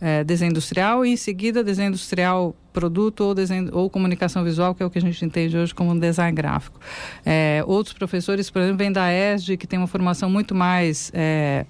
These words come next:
a, próxima da formação alemã, né, da Universidade de, de Ulm, enfim, né, e da Escola de Ulm, uma, uma,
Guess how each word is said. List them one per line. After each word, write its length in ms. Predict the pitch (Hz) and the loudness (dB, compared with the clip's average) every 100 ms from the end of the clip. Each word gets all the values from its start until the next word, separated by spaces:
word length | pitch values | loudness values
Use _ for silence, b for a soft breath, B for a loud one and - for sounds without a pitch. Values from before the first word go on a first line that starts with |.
| B B B B - | B B B B -4
a, 400 | 151 147 143 - - | 0 2 0 -2 -4
próxima 600 | - 170 165 175 160 156 143 | -2 0 0 0 2 0 -2
da 180 | 160 156 | -4 -4
formação 580 | - 165 160 170 165 | 0 0 0 0 2
alemã, 720 | 160 165 160 175 208 208 180 | 2 2 2 2 2 2 0
né, 260 | 165 180 185 | 0 0 0
da 100 | 160 | 0
Universidade 640 | 160 156 156 - 156 151 151 | 0 0 -2 -2 0 0 -2
de, 380 | 147 151 147 143 | -2 0 0 0
de 220 | 147 165 | 0 2
Ulm, 520 | 165 208 220 185 160 | 4 4 2 2 2
enfim, 420 | 151 147 - 156 | 0 0 -2 0
né, 300 | 151 180 175 | 0 2 2
e 120 | 147 156 | 0 0
da 100 | 156 | -2
Escola 320 | 151 165 160 | -2 -2 0
de 100 | 156 | 2
Ulm, 160 | 175 | 2
uma, 220 | 165 165 156 | 2 2 2
uma, 220 | 170 | 0